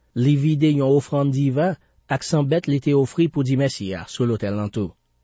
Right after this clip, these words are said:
Lotèl an kwiv ki apa pou Seyè a te ant lotèl sa a ak kay Seyè a. Akaz fè deplase l ou te devan tanp lan, li mete l sou kote lòt lotèl la sou bò nò.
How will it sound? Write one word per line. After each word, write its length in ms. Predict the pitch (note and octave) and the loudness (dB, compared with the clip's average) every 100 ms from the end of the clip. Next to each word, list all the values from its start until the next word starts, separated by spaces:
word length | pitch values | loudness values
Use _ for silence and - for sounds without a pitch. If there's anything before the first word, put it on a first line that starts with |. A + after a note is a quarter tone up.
| _ _ _ _ _ - | _ _ _ _ _ 0
Lotèl 480 | B2 A#2+ C3+ B2 - D3 | 2 4 2 2 0 -2
an 140 | C#3 | -2
kwiv 520 | - C#3 C#3 C3+ B2 - | -2 0 2 2 -2 -6
ki 160 | B2+ A#2+ | -2 -2
apa 240 | A2+ B2 A#2+ | 0 -4 -4
pou 140 | B2 | -4
Seyè 480 | C#3 B2 A2+ A#2 C3+ | -2 -2 -2 -2 -2
a 100 | C#3+ - | -2 -2
te 160 | B2 - C#3 | -4 -4 -4
ant 220 | C3+ D3 | -4 0
lotèl 400 | C#3+ D3+ C#3+ C3+ B2 | 2 2 2 2 0
sa 180 | G#2+ F#2+ G#2 A#2+ | -6 -4 -2 -2
a 0 | A#2 _ _ | -4 _ _
ak 220 | A#2+ A2 - | -6 -6 -6
kay 240 | G2 F#2+ | -4 -4
Seyè 480 | - G#2+ A2 G2+ F2+ | -4 -4 -2 -2 -6
a. 80 | - _ _ _ _ _ _ _ - | -10 _ _ _ _ _ _ _ -6
Akaz 600 | A2 - B2 B2+ C3 - | -6 -2 -2 -2 -4 -6
fè 160 | A2+ A2 | -6 -4
deplase 560 | G#2 A#2 G#2 - D3+ | -4 -4 -6 -2 0
l 80 | D3 | 2
ou 160 | A2+ A2 | 0 -4
te 160 | A#2 | -2
devan 300 | B2 C3 A#2+ | 0 2 0
tanp 220 | - F#2+ A2 | -4 -6 -4
lan, 160 | B2 - _ _ _ _ - | -4 -6 _ _ _ _ -2
li 160 | C3+ C3+ | 2 4
mete 300 | C#3 C3 C#3 | 2 2 2
l 160 | B2+ | 0
sou 220 | B2 D3+ B2+ | 0 -2 4
kote 380 | F3 D#3+ C#3+ C3 | 2 4 2 2
lòt 220 | B2 C#3 | 0 2
lotèl 380 | D3 C3+ G#2 G2 | 2 2 -4 -4
la 100 | F#2+ | -6
sou 160 | - A2+ | -6 -4
bò 200 | A2 A2+ | -2 0
nò. 160 | G#2+ | -2